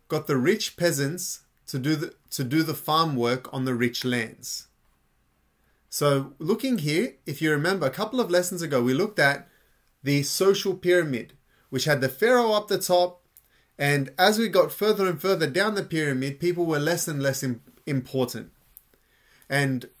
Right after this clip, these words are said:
the richer somebody was, the more important they were in that society.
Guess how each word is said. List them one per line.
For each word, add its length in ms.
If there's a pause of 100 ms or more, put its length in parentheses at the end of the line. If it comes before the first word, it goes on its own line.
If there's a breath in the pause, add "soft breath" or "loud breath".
(160)
the 180
richer 460
somebody 480
was, 640 (720)
the 80
more 260
important 520
they 140
were 240
in 120
that 180
society. 760